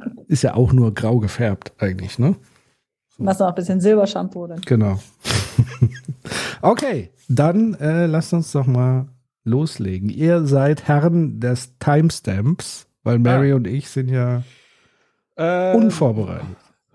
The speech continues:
Speaker 3: wollen wir, wollen wir so ein paar Basics machen? Wer ist sie? Äh, hat irgendjemand, äh, sich Gedanken gemacht, wer sie ist, äh, woher sie kommt, was sie so macht, was, äh, was bei ihr so geht? Sehr gut.
Speaker 2: Also das kann ich sagen, sie kommt aus einem Akademikerhaushalt.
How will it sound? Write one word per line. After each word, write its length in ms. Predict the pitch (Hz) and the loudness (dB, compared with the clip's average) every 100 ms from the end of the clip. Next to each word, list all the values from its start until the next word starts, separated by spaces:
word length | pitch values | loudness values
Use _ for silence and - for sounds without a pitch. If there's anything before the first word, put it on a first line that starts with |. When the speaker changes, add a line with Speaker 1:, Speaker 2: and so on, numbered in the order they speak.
| _ - | _ -10
Speaker 3:
wollen 300 | 143 170 220 | -2 0 2
wir, 200 | 226 165 | 0 0
wollen 140 | 196 | 0
wir 80 | 214 | 2
so 80 | 190 | 2
ein 60 | 170 | 2
paar 120 | 165 | 2
Basics 380 | 165 220 220 180 | 2 0 -2 -4
machen? 240 | 139 143 | -4 0
Wer 100 | 143 | 0
ist 140 | 180 | 0
sie? 220 | 156 117 113 | 0 0 0
Äh, 380 | 139 135 127 - | 0 0 -2 -4
hat 160 | 143 - | -6 -2
irgendjemand, 560 | 165 185 185 170 160 | -2 0 -2 -2 -2
äh, 220 | 165 156 147 | 0 2 2
sich 180 | 147 | 0
Gedanken 280 | - 147 160 | -2 -4 -2
gemacht, 200 | 151 147 | -2 0
wer 120 | 147 139 | 2 2
sie 100 | 135 | 2
ist, 360 | 147 - - | 0 -2 -4
äh, 240 | 131 127 123 | 2 2 4
woher 240 | 127 135 | 4 4
sie 100 | 123 | 2
kommt, 300 | 139 147 120 | 2 0 0
was 140 | 120 135 | -2 -2
sie 80 | |
so 120 | 120 123 | 0 2
macht, 320 | 131 - - | 0 -2 -8
was, 300 | 110 - 123 | -10 -8 -4
äh, 200 | 113 113 - - 127 | -4 -4 -8 -12 -4
was 140 | 120 | -4
bei 140 | - 123 | 0 2
ihr 80 | 123 | 2
so 120 | 120 | 0
geht? 420 | 123 117 - - _ _ _ _ _ _ _ _ _ _ _ _ _ _ _ 120 | 0 -2 -4 -14 _ _ _ _ _ _ _ _ _ _ _ _ _ _ _ -2
Sehr 80 | |
gut. 80 | 107 | 2
Speaker 2:
Also 140 | 196 190 | 2 0
das 120 | - | -2
kann 200 | 247 226 | 2 2
ich 100 | 240 | 4
sagen, 260 | 208 202 | 4 4
sie 80 | 180 | 2
kommt 200 | 180 208 | 0 -2
aus 80 | 196 | -2
einem 160 | 190 190 | -4 -6
Akademikerhaushalt. 1120 | 202 185 196 202 180 190 175 - 208 339 | -4 -4 -2 -4 -2 -2 -4 -2 -4 -4